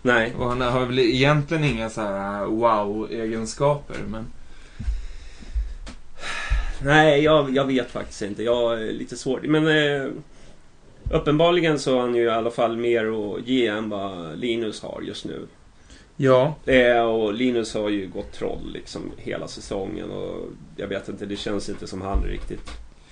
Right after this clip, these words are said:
Speaker 2: Men han behöver bara en försäsong, det är det.
Speaker 1: Mm.
Speaker 2: Som han sa förra året.
Speaker 1: <laughs> Men hade han inte det i år?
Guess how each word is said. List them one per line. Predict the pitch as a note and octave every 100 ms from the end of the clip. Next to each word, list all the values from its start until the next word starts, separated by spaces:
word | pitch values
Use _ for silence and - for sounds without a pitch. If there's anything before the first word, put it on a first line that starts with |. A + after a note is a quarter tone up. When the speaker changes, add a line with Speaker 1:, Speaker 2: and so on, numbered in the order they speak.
| - -
Speaker 2:
Men | B2+
han | C3 C3
behöver | C#3+ C#3+
bara | C#3+ C#3
en | B2+
försäsong, | - D3 B2 B2+ - D3 G#2 G2
det | A2+
är |
det. | B2 A#2 G2+ - - B2+
Speaker 1:
Mm. | C3+ C#3+ - - F3
Speaker 2:
Som | C3
han | A#2
sa | A#2+
förra | A2 A#2+ A#2+
året. | A#2 A2 - - - D4+ - -
Speaker 1:
<laughs> | - - - - G#3 -
Men | C#3
hade | C3
han | D#3+
inte | C#3+ F#2
det | F2+
i |
år? | D#2 C#2+ C#2+